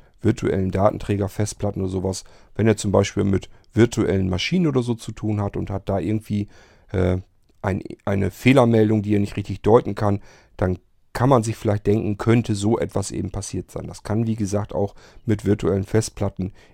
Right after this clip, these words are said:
in virtuellen Systemen passieren, dass da irgendwie, äh, durch viel Löschen und hin und her kopieren und so weiter eine Fragmentierung passiert, kann, äh, auch da das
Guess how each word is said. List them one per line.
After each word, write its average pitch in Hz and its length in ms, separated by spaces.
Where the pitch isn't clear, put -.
in 147 280
virtuellen 101 580
Systemen 98 540
passieren, 85 540
dass - 220
da 90 220
irgendwie, 117 520
äh, 95 220
durch 95 180
viel 170 280
Löschen 123 520
und - 160
hin 113 140
und 101 140
her 113 140
kopieren 107 480
und 104 100
so 98 160
weiter 95 360
eine 90 120
Fragmentierung 123 760
passiert, 101 460
kann, 90 360
äh, 85 360
auch - 180
da 127 320
das - 420